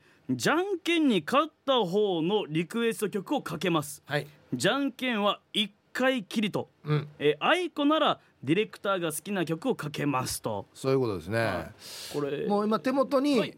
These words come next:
Speaker 2: えー、首里のリクエスト来てるでしょ。
Speaker 1: うんうん。
Speaker 2: で、僕も来てるんですよ。
Speaker 1: はいはい。
Speaker 2: で、これは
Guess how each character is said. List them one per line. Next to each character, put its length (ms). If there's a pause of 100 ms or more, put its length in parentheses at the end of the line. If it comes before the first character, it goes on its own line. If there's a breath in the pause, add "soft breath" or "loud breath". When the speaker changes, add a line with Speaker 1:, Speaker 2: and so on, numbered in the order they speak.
Speaker 2:
え 40
ー、 100
首 60
里 260
の 60
リ 120
ク 120
エ 60
ス 60
ト 100
来 120
て 100
る 80
で 80
し 100
ょ。 40
Speaker 1:
う 20
ん 60
う 20
ん。 60
Speaker 2:
で、 60
僕 220
も 80
来 100
て 140
る 80
ん 20
で 80
す 120
よ。 180
Speaker 1:
は 140
い 40
は 140
い。 60
Speaker 2:
で、 100
こ 80
れ 100
は 320